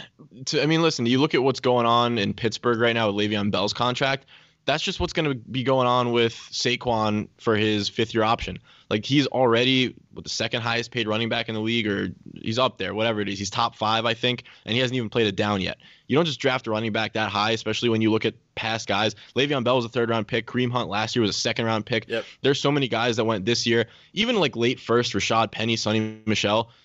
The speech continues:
Speaker 1: that, you know, good value if you wanted to trade back. Guys like Ronald Jones and Royce Freeman are projected to, like, grab the starting job by week three. I don't think Saquon's gonna finish with the, the most rookie rushing yards. I think there's plenty of other guys out there that are gonna beat him out.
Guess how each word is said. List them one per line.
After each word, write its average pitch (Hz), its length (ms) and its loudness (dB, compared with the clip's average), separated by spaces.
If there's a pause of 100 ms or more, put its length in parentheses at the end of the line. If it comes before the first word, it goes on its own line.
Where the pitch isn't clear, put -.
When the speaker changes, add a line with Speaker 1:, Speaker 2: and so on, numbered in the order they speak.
(140)
Speaker 1:
that, 110 320 -2
you 113 80 -6
know, 104 200 0 (200)
good 135 160 4
value 117 280 4
if 107 140 0
you 113 60 2
wanted 113 180 2
to 95 80 -6
trade 117 340 0
back. 110 320 -4 (680)
Guys 120 340 -2
like 110 240 -4 (420)
Ronald 120 380 0
Jones 113 360 0
and 104 140 0
Royce 113 200 2
Freeman 117 360 -2
are 113 40 0
projected 110 480 -2
to, 110 100 2
like, 95 240 -4 (240)
grab 113 280 0
the 113 60 -2
starting 110 380 -2
job 113 240 0
by 101 120 -2
week 110 240 -2
three. 113 460 0 (340)
I 151 80 0
don't 202 140 0
think 156 160 -2
Saquon's 113 360 0
gonna 104 140 0
finish 98 280 -2
with 95 140 -2
the, 95 360 2
the 104 100 0
most 101 320 2
rookie 107 320 0
rushing 98 320 0
yards. 101 200 2
I 107 60 2
think 110 120 -2
there's 107 140 0
plenty 117 220 0
of 110 60 4
other 110 160 4
guys 107 300 0
out 98 160 -4
there 104 180 2
that 101 100 0
are 101 60 2
gonna 98 160 0
beat 104 200 0
him 98 100 0
out. 117 260 0